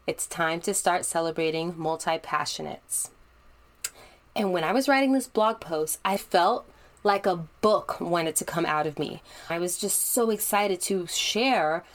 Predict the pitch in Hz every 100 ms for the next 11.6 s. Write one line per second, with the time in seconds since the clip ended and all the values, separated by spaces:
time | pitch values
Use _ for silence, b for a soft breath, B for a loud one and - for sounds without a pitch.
0 | B B 202 202 208 - 202 190 285 302
1 | 269 196 185 185 226 277 247 175 185 202
2 | 247 247 - 202 196 - 196 175 175 196
3 | 247 311 370 381 b b b - - 254
4 | 240 - 233 247 233 196 190 196 190 269
5 | - - _ - 185 185 180 - 160 -
6 | 156 - - - B B B 262 262 285
7 | 277 214 - 190 180 - 185 - 165 160
8 | 165 156 151 151 - 180 165 156 - 151
9 | - - - - - _ - - B B
10 | B - 247 226 220 - _ 208 196 233
11 | 285 - 196 185 170 -